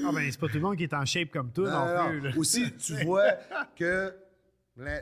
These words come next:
Speaker 2: aussi, c'est ça, là, aussi. Quand tu montes un match, faut que t'es conscient de l'intensité, comment ça va aller, là. Tu dis,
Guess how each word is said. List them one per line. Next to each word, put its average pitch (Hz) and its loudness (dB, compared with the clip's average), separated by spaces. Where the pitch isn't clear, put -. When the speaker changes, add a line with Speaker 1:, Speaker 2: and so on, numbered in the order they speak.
Speaker 2:
aussi, 160 -2
c'est - -4
ça, 220 -4
là, 131 -6
aussi. - -10
Quand 190 -10
tu - -4
montes 165 -6
un 123 -8
match, 196 -6
faut - -14
que - -14
t'es 120 -14
conscient 127 -10
de 117 -10
l'intensité, 117 -8
comment 120 -14
ça 113 -10
va 95 -10
aller, 131 -8
là. 120 -10
Tu - -12
dis, 143 -6